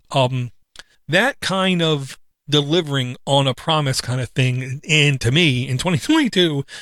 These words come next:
seems kind of rare. That A, they're still around, B, they're still giving updates, C, they're still trying to release phones.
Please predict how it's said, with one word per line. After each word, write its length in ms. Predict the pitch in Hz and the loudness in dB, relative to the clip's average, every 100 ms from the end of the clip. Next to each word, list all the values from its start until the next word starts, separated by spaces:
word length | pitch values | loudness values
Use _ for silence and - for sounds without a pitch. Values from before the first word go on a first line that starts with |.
| - | -12
seems 440 | - 151 143 127 | -2 2 2 -2
kind 320 | - - 180 175 | -6 -6 -6 -6
of 160 | 151 | -6
rare. 420 | 131 92 82 - _ _ _ | -8 -8 -10 -14 _ _ _
That 120 | - 127 _ - | -10 -10 _ -4
A, 180 | 185 | 0
they're 140 | 202 160 | 2 2
still 200 | - 170 | 2 2
around, 440 | 143 127 131 131 | 4 2 2 2
B, 180 | 175 208 | 2 2
they're 140 | 180 | 2
still 180 | 165 160 | 0 0
giving 200 | 143 147 | 0 -2
updates, 480 | 131 127 131 127 - | -4 -4 -4 -4 -6
C, 300 | - 208 208 | -6 0 2
they're 140 | 160 | 2
still 260 | 147 - 165 | 0 -2 -2
trying 200 | - 139 | -2 -4
to 60 | 139 | -4
release 220 | 131 117 | -4 -4
phones. 440 | 107 85 - - | -6 -10 -10 -12